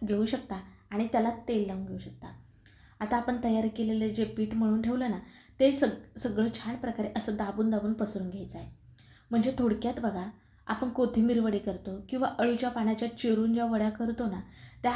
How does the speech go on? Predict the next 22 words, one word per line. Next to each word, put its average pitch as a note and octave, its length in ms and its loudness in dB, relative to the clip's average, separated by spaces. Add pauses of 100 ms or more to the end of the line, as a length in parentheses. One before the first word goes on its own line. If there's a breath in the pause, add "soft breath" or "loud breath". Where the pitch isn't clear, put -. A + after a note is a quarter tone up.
(120)
अगदी G#3+ 360 0
चौकोनी A3+ 560 2
आकार A3 240 0
येण्यासाठी G#3+ 420 2
आपण A3 240 -2
कसं A3 260 -2
असं F#3+ 160 -2
केक G#3 300 -4
टीनमध्ये G3 360 -4
घालून F#3+ 300 -4
छान G3+ 200 -6
प्रकारे G3+ 320 -4
पसरून G3 380 -4
घेतो, F#3 280 -8 (440 loud breath)
म्हणजे A#3 180 4
वड्यांना A3+ 360 4
आकार A3+ 240 0 (100)
छान G#3+ 180 2
चौकोनी G#3+ 360 2
येतो G#3+ 160 0
का G#3 140 -6
नाही, F#3+ 160 -4